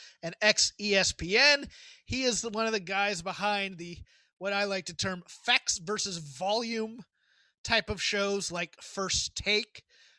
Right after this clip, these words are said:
that originally had Skip Bayless and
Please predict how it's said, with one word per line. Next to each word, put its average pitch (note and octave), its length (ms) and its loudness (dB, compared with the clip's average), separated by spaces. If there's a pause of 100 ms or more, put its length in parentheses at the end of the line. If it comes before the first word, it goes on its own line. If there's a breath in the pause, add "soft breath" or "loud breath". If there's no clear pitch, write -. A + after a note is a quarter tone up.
(360 soft breath)
that E3+ 140 -4
originally F#3 380 -2
had F3+ 160 0
Skip - 320 0 (220)
Bayless G3+ 680 0 (480)
and F3 560 -4